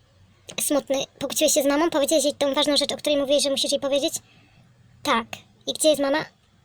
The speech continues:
W pokoju. Lepiej idź do niej. No dobrze. Nakarmisz dzieci? Tak, tak, nakarmię. Mamo, o co pokłóciłaś się z tatą? Czemu płaczesz? Bo dowiedziałam się, że masz siostrę.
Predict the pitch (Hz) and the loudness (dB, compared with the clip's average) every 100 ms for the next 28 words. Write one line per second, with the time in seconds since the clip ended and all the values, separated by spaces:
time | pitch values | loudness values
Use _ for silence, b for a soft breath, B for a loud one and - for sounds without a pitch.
0 | _ - - 214 269 269 - - - - | _ -20 -4 -4 -2 -2 -4 -14 -20 -4
1 | 302 285 269 - 247 240 262 247 226 _ | -2 2 2 0 -8 -6 -10 -10 -16 _
2 | _ _ _ - - - 269 277 330 - | _ _ _ -20 -20 -10 -6 -2 0 0
3 | 262 262 - - - - 285 302 311 294 | -2 -4 -14 -20 -20 -10 -2 0 2 2
4 | 254 285 349 - _ _ - 349 277 294 | 2 2 0 -2 _ _ -4 0 2 2
5 | 247 269 247 247 247 - _ _ _ _ | 0 -2 -6 -8 -10 -12 _ _ _ _
6 | _ - _ _ _ - 330 349 330 381 | _ -20 _ _ _ 0 4 4 2 -2
7 | - 311 277 294 - - 277 269 269 - | 0 0 2 2 0 -2 -4 -4 -8 -6
8 | - 349 285 247 277 - B B B B | 0 2 2 0 -2 -4 B B B B
9 | B B _ _ _ - 269 285 349 381 | B B _ _ _ -2 2 2 4 4
10 | 330 320 330 330 - 294 - | 4 4 4 4 4 2 0